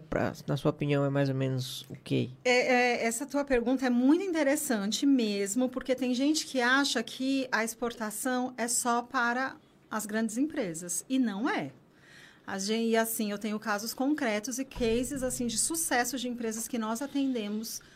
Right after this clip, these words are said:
Speaker 2: pequenas, que exportam, né? É, inclusive, é,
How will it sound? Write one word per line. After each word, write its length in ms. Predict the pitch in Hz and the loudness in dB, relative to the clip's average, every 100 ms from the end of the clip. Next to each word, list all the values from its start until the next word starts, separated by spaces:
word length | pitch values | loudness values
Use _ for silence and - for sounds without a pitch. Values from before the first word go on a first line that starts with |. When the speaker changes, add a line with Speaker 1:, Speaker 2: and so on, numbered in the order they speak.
| - - _ - | -20 -20 _ -2
Speaker 2:
pequenas, 920 | 349 - 269 220 240 320 330 - - _ _ - | -2 2 2 4 4 2 2 -6 -8 _ _ -8
que 220 | 294 233 | -4 -2
exportam, 680 | 233 - 254 175 - 160 151 | 0 4 4 2 -6 -10 -8
né? 400 | 180 180 180 277 - - - - - - | -4 -2 -2 -4 -8 -20 -20 -20 -20 -6
É, 500 | 208 208 208 208 208 | 0 2 2 2 2
inclusive, 1040 | 302 415 427 349 254 285 349 330 247 185 - - | 2 2 0 0 2 2 2 0 -2 -4 -8 -6
é, 720 | 240 233 233 233 226 220 226 | -2 0 2 0 2 2 0